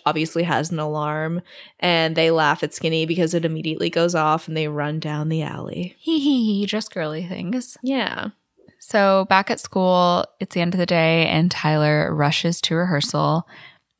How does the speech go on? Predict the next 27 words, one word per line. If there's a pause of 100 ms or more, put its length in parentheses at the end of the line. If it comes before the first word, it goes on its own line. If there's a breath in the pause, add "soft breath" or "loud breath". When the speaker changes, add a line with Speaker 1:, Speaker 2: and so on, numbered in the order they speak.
(100)
Speaker 2:
but (140)
in
the
dance
studio
is
a
ballet
class. (640)
And
then (120)
he
notices
Brett
singing
a
track
in
the
recording
studio
across
the
hall. (640 loud breath)
And
Nora's
listening